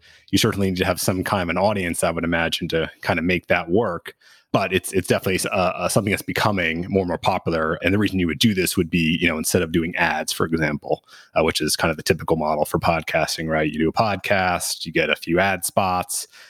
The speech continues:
and they pay you money. So instead of that, you just say, "You know what? This podcast is really good quality. I don't want to interrupt it with ads. I don't want to dilute the brand by having ad reads.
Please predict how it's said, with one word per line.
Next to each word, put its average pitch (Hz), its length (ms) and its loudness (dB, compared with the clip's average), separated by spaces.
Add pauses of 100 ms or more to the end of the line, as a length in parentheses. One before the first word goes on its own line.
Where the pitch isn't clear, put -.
(140)
and 80 240 0
they 80 60 2
pay 87 140 -2
you 82 120 0
money. 98 400 2 (280)
So 80 340 0
instead 143 280 0
of 101 120 -4
that, 92 380 0
you 90 120 -2
just 87 160 0
say, 92 160 0
"You 92 140 0
know 101 100 2
what? 101 380 0
This 98 280 2
podcast 95 720 0
is 82 220 -2
really 98 220 2
good 92 140 -4
quality. 131 460 0
I 87 80 -2
don't 98 420 0
want 95 140 2
to 90 80 -2
interrupt 92 400 0
it 117 100 2
with - 140 -4
ads. 117 460 2
I 92 40 2
don't 92 140 -2
want 90 160 0
to 85 60 -2
dilute 85 320 0
the - 80 -10
brand 127 440 2
by 87 120 0
having 87 260 -4
ad 110 320 0
reads. 113 480 2